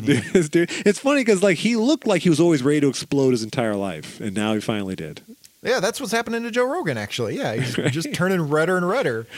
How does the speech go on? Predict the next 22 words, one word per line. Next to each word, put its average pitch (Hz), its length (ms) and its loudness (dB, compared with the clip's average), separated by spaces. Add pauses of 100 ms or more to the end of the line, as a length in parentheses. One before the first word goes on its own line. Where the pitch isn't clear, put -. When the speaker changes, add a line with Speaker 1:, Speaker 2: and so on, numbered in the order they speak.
Speaker 2:
What 151 160 6
if 240 60 4
his 269 180 2
whole, 170 220 6
what 180 240 2
if 294 60 2
his 294 160 -2
face 143 300 0
falls 196 300 2
off 202 400 2
and 131 300 0
a 110 160 -2 (140)
toenail 117 580 0
grows 98 340 -2
in? 92 320 -10
<laughs> - 60 -8 (1040)
Speaker 1:
He 233 120 -10
does 233 240 2
have 196 140 0
a 160 60 2
toe 143 260 -2
head. 113 340 -6